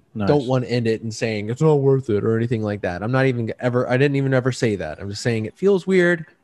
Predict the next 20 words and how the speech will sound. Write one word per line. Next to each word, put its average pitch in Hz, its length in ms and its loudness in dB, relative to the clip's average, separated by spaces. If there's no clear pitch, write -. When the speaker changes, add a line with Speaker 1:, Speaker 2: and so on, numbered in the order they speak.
Speaker 1:
It's 147 100 -8
just 151 100 2
Speaker 2:
being 151 120 4
the 135 60 6
Speaker 1:
about 120 120 4
the 143 60 2
Speaker 2:
first 135 120 2
Speaker 1:
price 117 160 4
Speaker 2:
game. 85 80 -8
Speaker 1:
point 107 180 0
in 85 100 -6
general. 92 500 -4
It's 87 100 -10
Speaker 2:
In 214 60 0
Speaker 1:
not - 120 0
really 143 100 -4
Speaker 2:
general. 120 160 2
Speaker 1:
about - 120 -10
that 98 200 -4
game. 101 360 -8